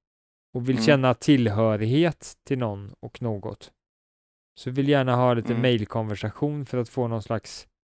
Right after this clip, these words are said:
Speaker 1: ja, känna samhörighet. Han, Lennart kanske sitter
Speaker 2: Mm.
Speaker 1: på ett ålderdomshem och är ga-, ensam och bara vill ha någon att prata med, men då, då,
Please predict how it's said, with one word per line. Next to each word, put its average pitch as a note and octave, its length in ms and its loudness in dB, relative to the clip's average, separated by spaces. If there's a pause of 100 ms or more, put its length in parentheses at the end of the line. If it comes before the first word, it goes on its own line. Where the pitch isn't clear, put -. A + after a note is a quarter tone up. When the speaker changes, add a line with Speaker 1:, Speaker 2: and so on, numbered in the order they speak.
(380)
Speaker 1:
ja, B2+ 240 0
känna C3 680 4
samhörighet. B2 840 2
Han, D3 220 -4 (280)
Lennart C3 400 0
kanske C#3+ 320 0
sitter B2+ 200 -4
Speaker 2:
Mm. A#2+ 100 -6
Speaker 1:
på C3+ 140 2
ett C3 100 -2
ålderdomshem B2+ 640 -4
och B2+ 140 -4
är B2+ 40 -4
ga-, C3 240 -4
ensam C3 480 -6 (720)
och C3 60 -8
bara C3+ 180 6
vill B2+ 160 4
ha B2+ 200 6
någon A#2+ 220 2
att A2+ 80 -4
prata A2 400 2
med, C3 240 -2
men A#2 340 -6 (600)
då, F2 160 -8
då, F2+ 440 -6